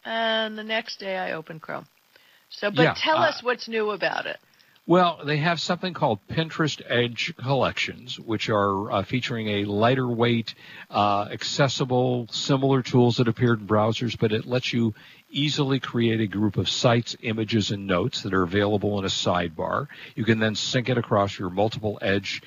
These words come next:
Speaker 2: uh, you know, if you have a P C or your Mac or your I O S or whatever, uh, it will let you sync, or your Android devices. You can then do that with, uh, Pinterest.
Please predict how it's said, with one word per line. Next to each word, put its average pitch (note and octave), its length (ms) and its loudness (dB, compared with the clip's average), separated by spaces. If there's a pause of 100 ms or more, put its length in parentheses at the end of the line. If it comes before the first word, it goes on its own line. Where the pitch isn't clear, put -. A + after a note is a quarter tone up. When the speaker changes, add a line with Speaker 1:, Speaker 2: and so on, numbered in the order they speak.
(260)
Speaker 2:
uh, A2+ 60 -2
you G#2 160 4
know, F2+ 160 2
if F2 140 -2
you G2 80 0
have F#2 100 0
a F#2 60 -2
P G2+ 240 0
C G2 340 0
or G2 40 0
your G2 280 -2
Mac G2 460 -2
or F#2+ 100 -4
your G2 480 -2
I G2+ 200 0
O G2 120 4
S G2 220 0
or G#2+ 60 -2
whatever, F#2 420 0 (280)
uh, G2+ 240 2
it A#2 140 -4
will A#2 160 -2
let A2+ 220 -2
you A#2 80 -2
sync, G#2+ 280 -2
or G#2+ 80 2
your G#2 120 2
Android G2+ 360 0
devices. G2 640 -4
You A2 240 -4
can G#2+ 220 -2
then G#2 220 -2
do G#2 260 4
that G2 260 2
with, G#2 380 -2
uh, G2 220 2 (300)
Pinterest. A#2+ 680 0